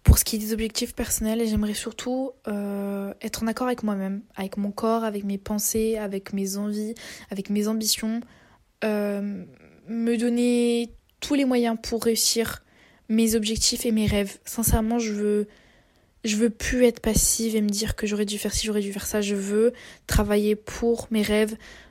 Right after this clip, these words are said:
Euh, je pense qu'aussi, ce qui me booste un peu, c'est de me dire que j'aurai dix-huit ans bientôt, donc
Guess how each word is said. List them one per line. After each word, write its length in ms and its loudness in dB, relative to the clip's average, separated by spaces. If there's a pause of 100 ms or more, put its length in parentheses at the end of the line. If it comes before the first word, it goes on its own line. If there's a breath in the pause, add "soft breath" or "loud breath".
(140)
Euh, 240 2
je 80 -4
pense 180 -2
qu'aussi, 320 0
ce 100 0
qui 140 0
me 80 2
booste 240 -2
un 80 0
peu, 140 -4
c'est 180 -2
de 40 -2
me 100 0
dire 200 -2
que 120 -2
j'aurai 240 2
dix-huit 300 -2
ans 80 -2
bientôt, 360 -4
donc 380 -6